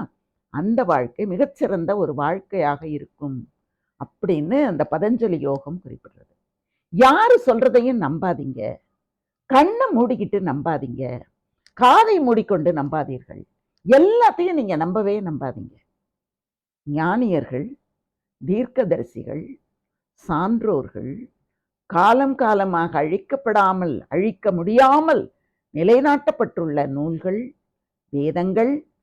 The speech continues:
இவற்றிலெல்லாம் போய் தேடினீர்களேயானால், நிச்சயமாக உங்களுடைய சந்தேகம் நிவர்த்தி செய்யப்படும் அப்படின்னு குறிப்பிடுறார்.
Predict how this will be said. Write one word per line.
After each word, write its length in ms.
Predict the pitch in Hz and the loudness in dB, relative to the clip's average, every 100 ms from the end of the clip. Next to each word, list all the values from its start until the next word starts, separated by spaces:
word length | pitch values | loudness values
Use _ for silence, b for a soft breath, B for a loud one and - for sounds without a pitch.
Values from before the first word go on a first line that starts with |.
| _ _ 170 | _ _ -4
இவற்றிலெல்லாம் 920 | 208 330 339 - 247 180 165 185 214 | 4 4 4 0 2 4 2 0 -2
போய் 200 | 170 165 - | -4 -4 -4
தேடினீர்களேயானால், 1080 | 156 175 185 156 135 143 139 139 196 285 - _ _ _ - | -4 -2 -4 -4 -6 -6 -4 -4 -2 -2 -4 _ _ _ -10
நிச்சயமாக 760 | 147 - 214 208 156 143 151 | -10 -4 -4 -2 -4 -4 -6
உங்களுடைய 500 | 147 156 180 151 147 143 | -6 -4 -2 -2 -4 -6
சந்தேகம் 640 | - 160 175 196 185 160 | -8 -8 -4 -4 -4 -6
நிவர்த்தி 420 | 202 311 - 277 | -4 -4 -6 -10
செய்யப்படும் 640 | - 190 170 - 131 135 123 - _ _ - | -4 -4 -4 -6 -8 -8 -10 -20 _ _ -12
அப்படின்னு 320 | 127 123 135 190 | -10 -8 -12 -12
குறிப்பிடுறார். 560 | 127 - 123 - - | -16 -16 -20 -20 -20